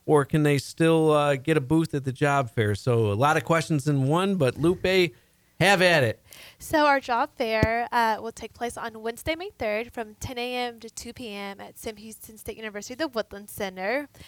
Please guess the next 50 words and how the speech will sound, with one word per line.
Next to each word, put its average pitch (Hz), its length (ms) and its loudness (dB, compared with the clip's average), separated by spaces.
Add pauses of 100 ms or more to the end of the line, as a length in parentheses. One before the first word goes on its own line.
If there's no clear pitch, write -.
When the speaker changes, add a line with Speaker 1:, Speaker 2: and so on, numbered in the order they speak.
(160)
Speaker 2:
And 214 400 -4
we 214 160 -14
have 233 160 -14
a 220 40 -18
lot 220 160 0
of 247 100 -4
employer, 240 360 -10 (300)
employers 240 500 -10
coming, 202 440 -10
and 214 100 -14
employers 240 460 -8
can 226 180 -20
still 240 400 -6
sign 247 300 -8
up. 196 320 -10 (160)
They 220 140 -2
can 214 340 -14
call 247 240 -6
the 330 80 -8
chamber, 220 340 -14
or 202 80 -10
they 202 120 -14
can 208 160 -20
go 196 160 -8
to 196 120 -12
the 185 160 -12
woodlands 214 600 -12
job 202 260 -4
fair 202 140 -14
dot 190 320 -10
com 214 400 -2 (200)
and 208 140 -20
find 214 320 -6
all 208 140 -2
the 220 80 -6
information 202 760 -12
in 196 120 -16
regards 196 440 -4
to - 140 -20
participating 202 600 -18
in 185 60 -20
the 180 60 -18
job 175 220 -18
fair. 185 120 -16
We 208 120 -12
have 220 120 -10
spots - 380 -2
open, 214 320 -12
so 196 140 -12
please, 214 480 -10